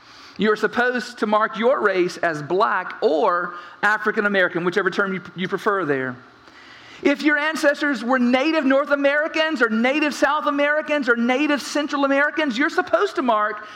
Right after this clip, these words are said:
your race as American Indian. If your ancestors are from the Far East, South Asia, or India, you're supposed to mark your race as Asian.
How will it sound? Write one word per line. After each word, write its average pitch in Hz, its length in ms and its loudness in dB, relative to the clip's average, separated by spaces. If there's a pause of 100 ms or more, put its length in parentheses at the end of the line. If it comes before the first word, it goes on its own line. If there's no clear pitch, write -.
(120)
your 311 260 2
race 190 420 0
as 202 220 -2
American 226 800 0
Indian. 240 580 -4 (1400)
If 190 160 0
your 226 100 2
ancestors 233 500 -2
are 220 60 0
from 220 180 -2
the 220 60 0
Far 226 300 2
East, 220 420 -8 (380)
South 226 360 0
Asia, 165 720 -2
or 196 140 2
India, 214 600 0 (640)
you're 196 120 -2
supposed 220 420 -2
to 208 60 -2
mark 185 260 0
your 233 160 0
race 156 500 -4
as 143 180 -4
Asian. 135 600 -6